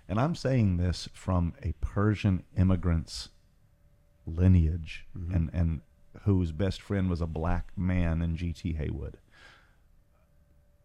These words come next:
Speaker 1: And people will take those early nineteen hundreds songs that they wrote and forget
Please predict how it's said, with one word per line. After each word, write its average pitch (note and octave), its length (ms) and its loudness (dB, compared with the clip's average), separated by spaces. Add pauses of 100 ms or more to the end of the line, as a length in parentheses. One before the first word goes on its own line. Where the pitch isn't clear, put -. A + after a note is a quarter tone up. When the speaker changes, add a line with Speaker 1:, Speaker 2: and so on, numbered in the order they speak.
(440)
Speaker 1:
And G2 200 -2
people C3+ 320 0
will G#2+ 120 -2
take G#2 240 0
those F2 160 -2
early G2+ 300 0
nineteen G2+ 420 0
hundreds F2+ 360 0
songs G2+ 480 -2
that E2 200 -4
they F#2 180 -4
wrote F2+ 580 -4 (840)
and F#2 180 2
forget F#2+ 760 -2